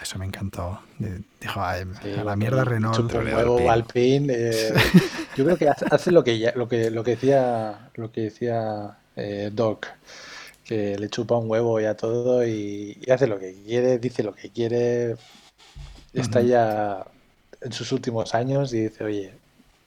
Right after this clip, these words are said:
Speaker 2: para lo que me queda". <laughs>
Speaker 1: Para, <laughs> me cago dentro, me, para lo que queda en,
Speaker 2: Exacto,
Speaker 1: para lo
Speaker 2: me
Speaker 1: que
Speaker 2: cago
Speaker 1: me queda en el
Speaker 2: dentro.
Speaker 1: convento me cago dentro.
Speaker 2: Dice por la radio cualquier disparate, cualquier cosa y sí, sí.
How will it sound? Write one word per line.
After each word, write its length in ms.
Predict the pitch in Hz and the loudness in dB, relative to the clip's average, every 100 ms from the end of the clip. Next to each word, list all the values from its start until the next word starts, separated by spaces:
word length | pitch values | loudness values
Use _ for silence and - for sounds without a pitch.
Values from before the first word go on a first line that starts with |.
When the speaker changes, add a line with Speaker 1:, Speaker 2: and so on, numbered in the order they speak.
| _ - | _ -8
Speaker 2:
para 180 | - 113 | -2 0
lo 100 | 113 | 0
que 80 | 117 | 0
me 120 | 117 110 | -2 0
queda". 420 | 127 135 147 131 - | 4 6 6 4 2
<laughs> 220 | 143 - _ _ - 139 | -2 -2 _ _ -8 -6
Speaker 1:
Para, 200 | 139 127 | -2 0
<laughs> 380 | 147 110 214 151 | 2 4 4 4
me 140 | 151 | 4
cago 300 | 160 165 143 | 6 6 6
dentro, 400 | 147 139 147 139 | 6 4 2 2
me, 520 | 135 160 156 160 147 135 | 4 4 4 2 0 0
para 160 | 143 | 0
lo 80 | 135 | 2
que 80 | 135 | 4
queda 80 | 156 | 6
en, 40 | 165 | 6
Speaker 2:
Exacto, 560 | 151 120 117 127 120 | 6 4 2 0 0
Speaker 1:
para 100 | 117 135 | 0 0
lo 20 | |
Speaker 2:
me 60 | 139 | 2
Speaker 1:
que 60 | |
Speaker 2:
cago 120 | 143 139 | 4 4
Speaker 1:
me 40 | |
queda 80 | 135 185 | 6 8
en 60 | |
el 20 | 185 | 6
Speaker 2:
dentro. 120 | - | 6
Speaker 1:
convento 420 | 160 160 180 180 185 | 8 8 8 6 4
me 100 | 143 | 2
cago 240 | 139 139 | 2 2
dentro. 320 | 127 131 - - - - - - - 107 110 - _ _ | 0 -4 -6 -12 -14 -20 -20 -20 -20 -16 -16 -20 _ _
Speaker 2:
Dice 240 | 127 117 | -4 -2
por 160 | 127 117 | 0 2
la 120 | 113 | 2
radio 320 | 113 120 120 | 4 4 2
cualquier 380 | 120 113 117 110 - _ _ _ _ | 0 -2 -4 -6 -12 _ _ _ _
disparate, 800 | - 107 - 113 127 131 135 139 | -12 -10 2 4 6 4 4 4
cualquier 320 | 135 117 120 | 4 2 -2
cosa 480 | 117 127 - 147 143 | -2 -2 0 -2 -2
y 300 | 127 107 104 | -2 -4 -8
sí, 180 | 101 120 | -10 -10
sí. 220 | 110 110 | -10 -12